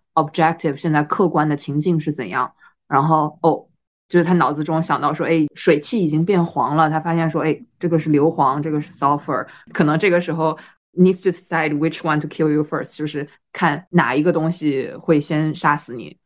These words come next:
就是这种感觉。但是他还是能够带领他的团队说，“好，it's time to go，”这个时候是我们要下山的时候了。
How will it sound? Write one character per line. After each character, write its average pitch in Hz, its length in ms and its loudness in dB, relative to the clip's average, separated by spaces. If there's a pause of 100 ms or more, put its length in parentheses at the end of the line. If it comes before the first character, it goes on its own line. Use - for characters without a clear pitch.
(160)
就 170 120 4
是 165 100 4
这 165 100 0
种 151 220 0
感 147 240 0
觉。 104 180 -8
但 165 160 2
是 165 240 2 (320)
他 185 140 0
还 175 160 2
是 180 140 -4
能 156 160 -2
够 170 120 2
带 175 220 -2
领 131 120 -6
他 147 120 -10
的 151 100 0
团 139 220 -6
队 151 100 2
说 147 160 -2
，“好， 135 280 0
it's 147 180 -10
time 147 180 0
to 151 100 0
go，” 143 220 -2
这 156 160 -2
个 147 80 2
时 139 140 -8
候 135 80 -6
是 135 140 -6
我 143 100 -2
们 120 300 -10
要 143 100 -6
下 131 180 -2
山 135 160 -6
的 131 120 -6
时 - 120 -16
候 131 160 -12
了。 - 160 -10